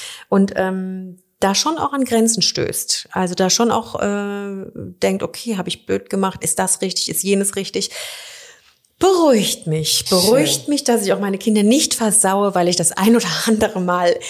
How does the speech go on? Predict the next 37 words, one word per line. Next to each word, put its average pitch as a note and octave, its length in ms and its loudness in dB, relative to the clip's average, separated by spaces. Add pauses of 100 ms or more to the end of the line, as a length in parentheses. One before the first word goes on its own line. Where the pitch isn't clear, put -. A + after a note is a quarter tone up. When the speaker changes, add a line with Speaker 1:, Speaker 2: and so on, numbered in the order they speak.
(180)
Speaker 1:
etwas A3 400 0
lauter F#3+ 380 2
geworden E3+ 520 0
bin F3+ 160 0
oder F3+ 180 -2
mal F3 140 -2
gesagt F3+ 320 -2
hab, - 100 -4
„Stopp, - 540 0
jetzt A3 280 -4
ist C4+ 200 0
aber F#3+ 140 -2
hier G#3+ 180 -4
mal F#3+ 180 0
Schluss.“ - 720 0
Wenn B3 240 2
die G#3+ 80 2
Mam-, A3 300 0
böse A#3 260 4
Mami F3+ 220 4
mal F3 180 2
zum F#3 140 -4
Vorschein F3+ 400 -4
gekommen D#3+ 400 -4
ist. - 260 -6
Speaker 2:
Garantiert, F#3+ 800 0
genau. D3 380 0
„Stopp - 420 -2
ist - 160 -4
mal B2 160 -6
Schluss“, A#3 560 0
ist F#3 300 -4
einfach F3 180 -6
ein D#3 80 -2
Speaker 1:
Ja. A3+ 80 2
Speaker 2:
klares D#3+ 400 -2
Signal. C#3+ 580 -2